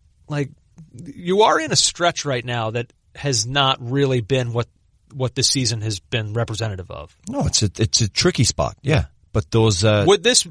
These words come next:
Speaker 1: would losing this, going out in the round of sixteen of the Champions League, uh,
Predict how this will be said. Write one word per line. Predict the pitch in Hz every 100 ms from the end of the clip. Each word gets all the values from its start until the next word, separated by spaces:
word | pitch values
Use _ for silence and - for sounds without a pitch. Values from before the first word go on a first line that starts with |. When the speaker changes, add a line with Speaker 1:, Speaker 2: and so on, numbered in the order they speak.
| 170
Speaker 1:
would | 165 165 147 151
losing | 180 220 190 165
this, | 147 143 117 - - - - -
going | 160 170
out | 156 151
in |
the | 139
round | 139 135
of | 131
sixteen | - 135 - 131 117 104 92 - _
of | 117
the | 113
Champions | - 120 110 110 95
League, | 95 87 82 _ _ _ _ _ -
uh, | 113 92 87